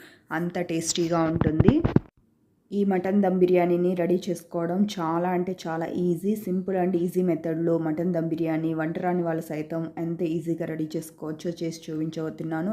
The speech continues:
ఇక లేట్ చేయకుండా ఈ మటన్ దమ్ బిర్యానీని ఎలా రెడీ చేసుకోవాలో చూసేద్దాం. మనం వన్ అవర్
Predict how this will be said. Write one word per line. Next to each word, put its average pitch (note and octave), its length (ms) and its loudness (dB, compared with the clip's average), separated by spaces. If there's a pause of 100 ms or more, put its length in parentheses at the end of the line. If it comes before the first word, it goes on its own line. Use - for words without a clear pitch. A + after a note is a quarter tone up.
(140)
ఇక F3 180 -6
లేట్ F#3 260 2
చేయకుండా E3+ 380 -4 (120)
ఈ - 100 -2
మటన్ E3+ 320 -4
దమ్ E3 160 -2
బిర్యానీని D#3 480 0 (160)
ఎలా E3 180 0
రెడీ D#3+ 140 -4 (100)
చేసుకోవాలో D#3+ 520 -8
చూసేద్దాం. D#3+ 520 -4 (580)
మనం F#3 220 6
వన్ F3+ 220 8
అవర్ F#3+ 200 6